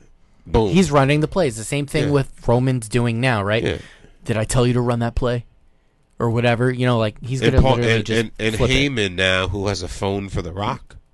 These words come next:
Speaker 1: and a phone for Roman.
Speaker 2: Yeah, I seen that. That was actually pretty funny.
Speaker 1: So when Heyman turned on Brock, you remember that? And he joined with the Big Show?
Speaker 2: Mm-hmm.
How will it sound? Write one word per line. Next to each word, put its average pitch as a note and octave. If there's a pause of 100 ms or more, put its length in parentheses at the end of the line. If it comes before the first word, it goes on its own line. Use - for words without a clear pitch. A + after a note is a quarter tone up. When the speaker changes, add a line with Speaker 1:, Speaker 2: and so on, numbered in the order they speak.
(580)
Speaker 1:
and G2
a E2
phone F#2+
for G#2
Roman. C3 (380)
Speaker 2:
Yeah, F#2+
I F2+
seen A2
that. G2+
That G#2+
was G#2+
actually A2
pretty G#2+
funny. G2+ (300)
Speaker 1:
So C#3+
when B2+
Heyman C#3+
turned C3+
on G#2
Brock, G#2 (320)
you G#2
remember A2
that? C3+ (460)
And F#2
he G#2+
joined G2+
with F#2+ (300)
the F#2+
Big G#2+
Show? B2+ (420)
Speaker 2:
Mm-hmm. A#2